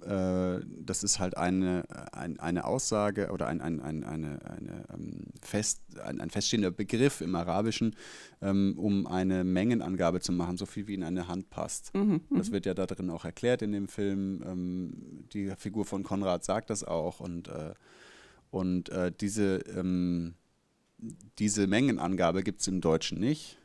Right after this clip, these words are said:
Speaker 1: Ähm, und, äh, eine Handvoll gibt's zwar schon, aber es ist eher so,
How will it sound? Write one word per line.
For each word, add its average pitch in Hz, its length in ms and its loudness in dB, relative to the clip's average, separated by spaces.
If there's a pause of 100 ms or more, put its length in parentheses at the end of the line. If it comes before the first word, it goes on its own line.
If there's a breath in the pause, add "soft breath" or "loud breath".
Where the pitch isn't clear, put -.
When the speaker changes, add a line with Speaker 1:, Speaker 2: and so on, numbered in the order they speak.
(140)
Speaker 1:
Ähm, 90 520 -2
und, 90 440 -4
äh, 82 380 -4 (260)
eine 90 240 2
Handvoll 95 480 2
gibt's - 260 -6
zwar 85 220 4
schon, 120 260 4
aber 90 160 4
es 85 140 2
ist - 160 2
eher 95 460 2 (180)
so, 95 360 -4